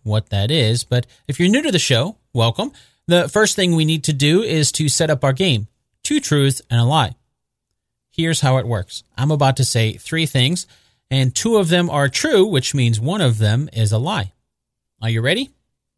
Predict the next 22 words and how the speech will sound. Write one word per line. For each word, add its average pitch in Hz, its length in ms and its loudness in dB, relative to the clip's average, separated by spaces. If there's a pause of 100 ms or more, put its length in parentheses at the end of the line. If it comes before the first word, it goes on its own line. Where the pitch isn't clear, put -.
(140)
Okay, 123 420 -4
here 139 180 -2
they 135 100 4
are. 98 160 0 (800)
Number 208 240 2
one, 120 300 0 (960)
no 185 180 4
one 185 240 0
survived 147 720 0
from 127 300 -2
the 123 160 -2
Andrea 107 360 0
Gale. 107 380 -2 (1120)
Number 143 320 2
two, 131 380 0 (580)
two 254 200 -2
people 135 460 -2
were 160 140 0
rescued 135 540 0
from 143 180 0
the 143 80 0
Mistral 139 680 -2